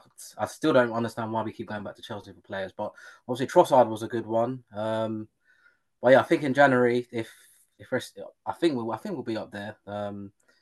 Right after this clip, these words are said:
by, by, um, by January. And if, you know, I think, I think they do need to get a striker in. I know there's talk of Ivan Toney, but I don't know if they will go in for him with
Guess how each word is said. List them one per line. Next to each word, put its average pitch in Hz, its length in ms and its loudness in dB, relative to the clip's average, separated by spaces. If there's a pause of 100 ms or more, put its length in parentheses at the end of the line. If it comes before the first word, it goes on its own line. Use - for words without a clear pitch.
(360)
by, 113 380 8
by, 110 220 -4
um, 95 260 -10 (180)
by 110 160 -6
January. 95 400 -10
And 104 160 -14 (140)
if, 95 180 -20
you 101 80 -16
know, 101 200 -10 (120)
I 95 60 -8
think, 127 320 0 (800)
I - 40 -20
think 143 160 -4
they 101 60 -4
do 120 120 -2
need 110 120 -2
to 113 60 -12
get 101 140 -10
a - 20 -14
striker 104 460 -8
in. 107 160 -6
I 104 140 -8
know 110 80 -4
there's 95 100 -8
talk - 240 -14
of 95 100 -8
Ivan 95 240 -6
Toney, 95 320 -12
but 87 260 -14 (120)
I 95 100 -8
don't 98 140 -8
know 98 60 -8
if 95 120 -16
they 95 120 -10
will 95 320 -10
go 98 160 -10
in 101 100 -10
for 107 180 -6
him 101 200 -6
with 98 120 -14